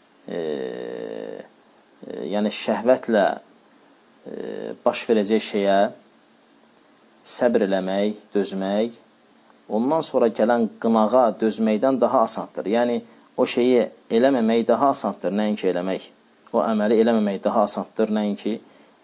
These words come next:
eləyib sonra ondan sonra başa gələn müsibətlərə dözmək və yaxud da ona səbr eləmək. Və naziru həzə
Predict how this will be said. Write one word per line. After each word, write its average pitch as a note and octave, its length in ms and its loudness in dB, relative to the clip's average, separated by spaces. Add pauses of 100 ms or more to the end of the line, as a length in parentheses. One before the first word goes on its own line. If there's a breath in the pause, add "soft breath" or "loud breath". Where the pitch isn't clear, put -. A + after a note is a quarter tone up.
(100)
eləyib A2 340 2
sonra A#2+ 320 2
ondan A2 300 2
sonra G#2 280 2
başa G2+ 200 -4
gələn G#2 400 0 (400)
müsibətlərə G2+ 800 0 (1080)
dözmək G#2 440 0
və G2+ 100 2
yaxud - 180 -4
da F#2+ 140 0
ona G2 160 0 (640)
səbr F#2+ 380 -2
eləmək. E2 400 -8 (1000)
Və A#2 80 0
naziru A#2 380 4
həzə A#2 320 4